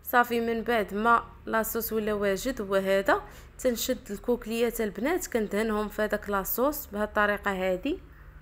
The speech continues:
وحتى من الداخل حاولوا تهزوا هذيك العطريه وخشوها، خشوها،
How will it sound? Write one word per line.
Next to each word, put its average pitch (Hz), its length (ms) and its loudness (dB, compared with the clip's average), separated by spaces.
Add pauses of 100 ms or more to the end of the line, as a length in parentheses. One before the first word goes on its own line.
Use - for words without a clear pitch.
(2250)
وحتى 311 300 4
من 330 100 10
الداخل 202 480 4
حاولوا 247 380 4
تهزوا 233 360 2
هذيك 226 200 0
العطريه 220 480 4
وخشوها، 240 760 4
خشوها، 240 580 4